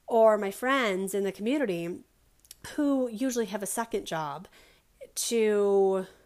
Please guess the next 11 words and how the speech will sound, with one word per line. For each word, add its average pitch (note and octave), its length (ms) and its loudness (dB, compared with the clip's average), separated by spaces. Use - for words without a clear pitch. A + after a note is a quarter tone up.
release A#3 560 0
our G#3 140 0
stuff - 540 -4
and F#3 260 -8
give G3 140 -2
it G3 80 -2
away F#3 180 -4
for F3+ 140 -12
free G#3 580 -2
with G#3+ 200 -4
these G#3 340 -4